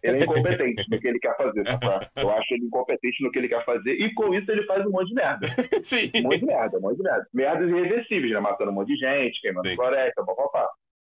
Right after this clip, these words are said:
Speaker 1: Eu acho que o Moro vai ser um, um merda competente, tá ligado?
Speaker 2: É, pode
Speaker 1: E
Speaker 2: ser.
Speaker 1: principalmente a situa-,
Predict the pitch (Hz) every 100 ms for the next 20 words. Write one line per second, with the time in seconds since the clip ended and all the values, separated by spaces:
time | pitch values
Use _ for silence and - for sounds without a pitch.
0 | _ _ _ - 123 117 123 175 - 151
1 | 107 165 147 123 117 - 143 147 143 123
2 | 120 131 120 151 165 - 156 - 220 139
3 | 147 - - 92 95 98 - _ _ _
4 | - 92 87 - - - - - 180 156
5 | 151 - - -